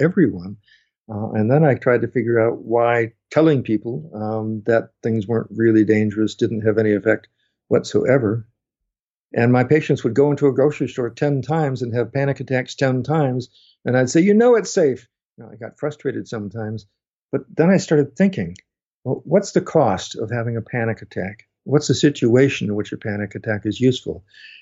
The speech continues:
And it, you know, that all, I'm sure all of our listeners have had something like this at one time or another.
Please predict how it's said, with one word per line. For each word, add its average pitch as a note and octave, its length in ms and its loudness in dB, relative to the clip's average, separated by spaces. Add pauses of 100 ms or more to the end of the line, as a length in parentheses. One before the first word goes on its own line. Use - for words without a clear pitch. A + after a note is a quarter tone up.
(100)
And C3 260 4
it, A2+ 200 0
you - 100 0
know, G#2 200 4 (360)
that C3 180 4
all, C#3+ 320 4 (640)
I'm B2 120 -4
sure C3 200 0
all C#3+ 200 6
of C3+ 80 2
our C#3 100 6
listeners C3 380 0
have A2 120 -6
had G#2+ 220 -6
something A#2 300 -10
like A2+ 200 -8
this A2+ 200 -8
at - 60 -8
one A#2 200 -6
time A#2 240 0
or A#2 60 2
another. A#2+ 360 4